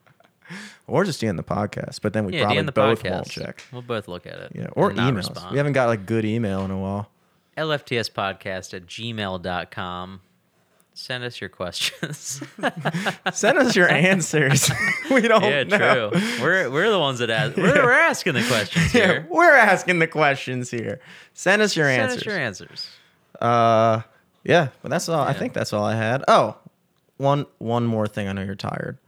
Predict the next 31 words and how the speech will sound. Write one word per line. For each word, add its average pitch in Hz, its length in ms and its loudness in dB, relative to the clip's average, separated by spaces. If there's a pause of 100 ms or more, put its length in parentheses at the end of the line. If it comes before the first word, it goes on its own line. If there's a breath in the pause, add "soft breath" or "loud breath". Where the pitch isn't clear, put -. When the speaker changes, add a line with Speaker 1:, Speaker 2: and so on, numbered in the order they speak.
(180)
Speaker 2:
Oh, 104 140 -6
you're 101 180 -6
good. 92 300 -20 (440)
Speaker 1:
Um, 101 520 0 (1800)
two - 160 -10
more - 180 -14
things 50 400 -14 (160)
very - 200 -6
quickly. - 440 -12 (380 loud breath)
Speaker 2:
<laughs> 220 400 -14
Speaker 1:
I 113 100 0
ran 120 260 2
the 117 140 2
open 110 240 2
house. 107 480 -2 (380)
That 98 120 -4
was 95 160 -6
interesting. - 640 -8
Speaker 2:
Yeah. 107 760 -6
Speaker 1:
I 107 120 0
immediately 107 500 0
told 104 300 -4
Sean 104 320 -4
he 110 100 -4
needs 104 260 -6
to 104 100 -6
raise 98 280 -2
the 101 100 -6
rent 98 220 -4
because 95 340 -6 (120)
all 110 500 2